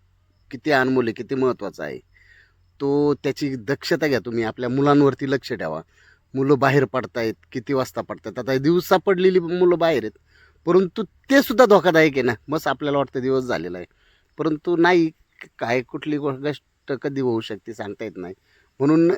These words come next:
एक लक्षात ठेवा, जोपर्यंत ही समस्या कमी होत नाही किंवा बिबट पकडले जात नाहीत, तोपर्यंत आपण आपल्या मुलांची काळजी घ्या व्यवस्थित. आपल्या वयस्कर घरातले वृद्ध असतील त्यांची काळजी घ्या, त्यांना बाहेर पाठवू नका कुठल्याही कामानिमित्त,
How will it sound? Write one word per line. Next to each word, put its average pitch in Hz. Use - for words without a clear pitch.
एक 143
लक्षात 156
ठेवा, 117
जोपर्यंत 123
ही 151
समस्या 156
कमी 180
होत 151
नाही 104
किंवा 131
बिबट 135
पकडले 147
जात 120
नाहीत, 104
तोपर्यंत 147
आपण 131
आपल्या 123
मुलांची 123
काळजी 123
घ्या 104
व्यवस्थित. 127
आपल्या 131
वयस्कर 131
घरातले 117
वृद्ध 127
असतील 120
त्यांची 139
काळजी 127
घ्या, 113
त्यांना 123
बाहेर 131
पाठवू 135
नका 92
कुठल्याही 123
कामानिमित्त, 107